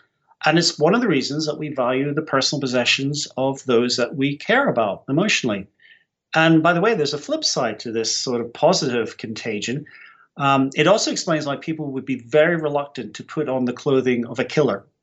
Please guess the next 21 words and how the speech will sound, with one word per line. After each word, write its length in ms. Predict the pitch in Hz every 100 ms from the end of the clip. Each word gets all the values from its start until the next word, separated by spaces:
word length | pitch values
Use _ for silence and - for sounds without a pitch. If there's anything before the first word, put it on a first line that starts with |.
| _ _ -
<laughs> 520 | - _ - - 139
which 220 | 135 156 160
is 280 | 143 - - - - - -
one 220 | 139 190
of 60 |
the 100 | 185
stunts 400 | 160 - 175 160
I 160 | 135 131
did 320 | 151 143 143 - -
several 420 | - 165 156 147
years 280 | 143 165 160
ago 140 | 127
to 120 | 113
demonstrate 480 | 117 143 170 - 127
the 60 | -
power 300 | 165 208 214
of 80 | 117
it. 120 | 120
I 100 | 127
told 280 | - 160 156
people, 420 | 147 139 135